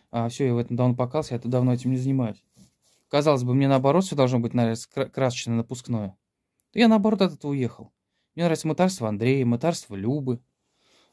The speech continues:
А, такие есть. Мытарство Клеопатры, женщин так зовут. Интересно. А, фильм Галины Царевой в свое время мне очень понравился, до сих пор нравится, о мытарствах. Вот. Они, конечно, за православие там топят, но ничего страшного.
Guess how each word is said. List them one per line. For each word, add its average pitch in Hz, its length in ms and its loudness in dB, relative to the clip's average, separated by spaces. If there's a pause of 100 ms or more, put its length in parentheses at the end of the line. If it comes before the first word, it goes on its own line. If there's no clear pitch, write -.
(120)
А, 120 180 -2
такие 120 400 -2
есть. 107 140 -6
Мытарство 123 420 0
Клеопатры, 123 560 -2
женщин 117 420 -6
так 113 160 -10
зовут. 113 340 -8
Интересно. 123 580 -4 (1160)
А, 139 220 -4
фильм 165 280 2
Галины 143 280 0
Царевой 131 420 -4
в 127 40 -14
свое 135 220 -4
время 127 220 0
мне 131 100 2
очень 127 200 -6
понравился, 131 360 -4
до 131 60 -4
сих 123 120 -18
пор 127 140 -6
нравится, 117 340 -10
о - 20 -4
мытарствах. 117 600 -8 (640)
Вот. 120 320 -10 (400)
Они, 127 200 -4
конечно, 135 460 -2
за 123 280 -2
православие 127 640 -4
там 117 200 -10
топят, 120 380 -10
но 120 220 -4
ничего 120 240 -6
страшного. 127 520 -10